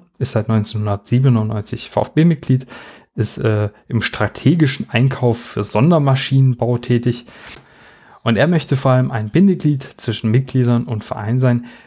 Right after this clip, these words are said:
betont hier aber auch vor allem, dass er sich um die Fans mit Handicap besser kümmern möchte. Und jetzt würde ich sagen, hören wir den ersten Kandidaten für den Vereinsbeirat aus der Säule Sport und Verein,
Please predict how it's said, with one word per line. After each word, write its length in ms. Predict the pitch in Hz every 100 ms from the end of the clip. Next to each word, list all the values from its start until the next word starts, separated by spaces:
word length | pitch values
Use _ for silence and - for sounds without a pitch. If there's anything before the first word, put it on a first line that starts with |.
| _
betont 360 | 123 - 165 147
hier 200 | 135 131
aber 180 | 123
auch 120 | 117 -
vor 220 | - 113
allem, 200 | 113 135
dass 200 | 127 127
er 80 | 113
sich 180 | 113
um 140 | 123 113
die 80 | 107
Fans 540 | - 110 117 117 -
mit 340 | 113 - - _
Handicap 600 | - 120 131 - - - - -
besser 300 | 107 - 113
kümmern 360 | - 110 101
möchte. 360 | 104 - - 131 _ _ _ - - - - - - -
Und 120 | 117
jetzt 280 | 208 208 -
würde 140 | 180
ich 80 | 151
sagen, 460 | 143 143 139 - - - -
hören 440 | 139 185 202 175
wir 320 | 165 160 160 -
den 140 | 127 123
ersten 720 | 127 127 117 - - 123 120
Kandidaten 680 | 117 113 110 107 107 -
für 160 | 113 -
den 180 | - 101
Vereinsbeirat 920 | - 120 110 - - 110 104 104 107
aus 180 | 117 101
der 140 | -
Säule 260 | 107 107 104
Sport 380 | - - - -
und 80 | 113
Verein, 480 | - 123 196 202